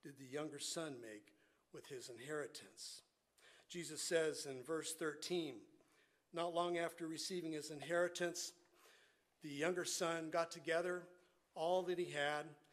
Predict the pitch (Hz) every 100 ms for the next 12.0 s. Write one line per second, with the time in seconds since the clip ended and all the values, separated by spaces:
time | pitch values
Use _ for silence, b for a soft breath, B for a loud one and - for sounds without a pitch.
0 | b b 143 131 - - 185 165 160 165
1 | - - - 156 135 120 180 185 - 160
2 | - 151 135 - 120 113 B B B 135
3 | 127 151 151 156 151 - - 151 147 147
4 | 147 147 151 139 120 113 - - b b
5 | b - 120 117 113 b b b _ _
6 | - 127 110 110 127 139 127 123 120 120
7 | 110 98 - _ _ _ _ _ _ _
8 | _ _ - b b b b b _ -
9 | - 220 202 - 170 175 170 170 - 175
10 | 170 147 175 160 165 175 170 - 180 185
11 | 180 196 - 196 185 196 208 196 170 117